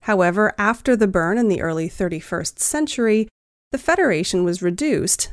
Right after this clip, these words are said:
to just thirty-eight member worlds. So now, a trivia question for you. While the Federation eventually grew to encompass hundreds of races, it was founded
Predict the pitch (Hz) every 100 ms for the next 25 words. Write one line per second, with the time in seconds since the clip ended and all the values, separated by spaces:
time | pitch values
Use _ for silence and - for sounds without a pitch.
0 | - - 190 175 - - - 254 285 277
1 | - 143 - - - 151 147 151 160 165
2 | 110 - - 69 - - - - - _
3 | _ _ _ _ _ _ _ _ _ _
4 | _ _ _ - 240 285 277 139 110 107
5 | 190 - - - - 359 294 - 202 -
6 | - 202 208 - 240 233 247 214 95 107
7 | 185 - - - _ _ _ - 262 285
8 | 285 440 359 269 262 247 226 262 302 339
9 | 294 196 175 175 175 170 - 180 170 -
10 | - 277 302 302 240 180 - - - -
11 | 180 208 - _ _ - 151 - - 320
12 | 349 - - -